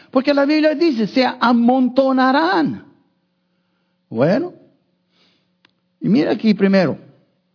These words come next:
en versículo dieciocho. "Porque tales personas no sirven a nuestro Señor Jesucristo". Viene disfrazado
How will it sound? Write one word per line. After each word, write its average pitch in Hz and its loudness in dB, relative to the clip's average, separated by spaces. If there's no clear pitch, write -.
en 151 -6
versículo 180 0
dieciocho. 156 -2
"Porque 175 2
tales 294 0
personas 170 -4
no 269 0
sirven 247 0
a 220 2
nuestro 196 2
Señor 180 0
Jesucristo". 156 -2
Viene 285 0
disfrazado 226 0